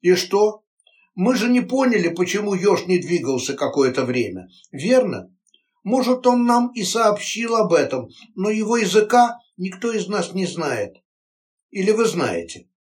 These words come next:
«Шутник тоже нашелся», проворчал Матвей с улыбкой облегчения.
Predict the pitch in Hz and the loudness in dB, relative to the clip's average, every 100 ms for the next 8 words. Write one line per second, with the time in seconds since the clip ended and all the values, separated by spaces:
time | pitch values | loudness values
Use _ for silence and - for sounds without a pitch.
0 | _ _ _ _ _ - - 131 123 139 | _ _ _ _ _ -16 -8 -6 -6 -4
1 | 131 120 - 120 107 104 107 104 - 107 | -2 -4 -2 -2 -2 -6 -8 -10 -6 -8
2 | 90 - 85 - - - _ 135 127 127 | -8 -12 -16 -18 -20 -20 _ -2 2 2
3 | 123 131 113 113 113 139 170 190 - 135 | 0 -2 0 -2 -6 -2 0 0 -2 0
4 | 127 127 123 131 120 117 117 - 107 85 | 2 2 2 0 0 -2 -4 -6 -10 -10
5 | 82 82 | -12 -20